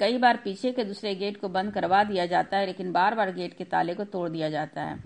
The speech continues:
उन्होंने कहा कि शनिवार को ही बच्चों की भीड़ में कुछ असामाजिक तत्व स्कूल में घुस गए और शिक्षक के साथ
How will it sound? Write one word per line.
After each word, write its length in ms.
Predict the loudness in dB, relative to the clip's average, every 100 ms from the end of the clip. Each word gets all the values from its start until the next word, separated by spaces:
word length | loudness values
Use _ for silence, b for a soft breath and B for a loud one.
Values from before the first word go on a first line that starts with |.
| B B B -2
उन्होंने 280 | 2 2
कहा 200 | 4 4
कि 100 | 4
शनिवार 480 | 2 -2 2 6 6
को 120 | 4
ही 100 | -2
बच्चों 360 | 0 -2 0 -4
की 140 | -4
भीड़ 280 | -4 -2 -2
में 240 | -2 -4 -4
कुछ 260 | -6 -6
असामाजिक 640 | -4 -4 -2 0 0 -2 -2
तत्व 260 | -2 -2 -8
स्कूल 260 | -6 -6
में 160 | -4 -4
घुस 200 | -6 -4
गए 220 | -2 -2
और 160 | -2 -4
शिक्षक 400 | -6 -8 -8 -6
के 100 | -2
साथ 180 | -2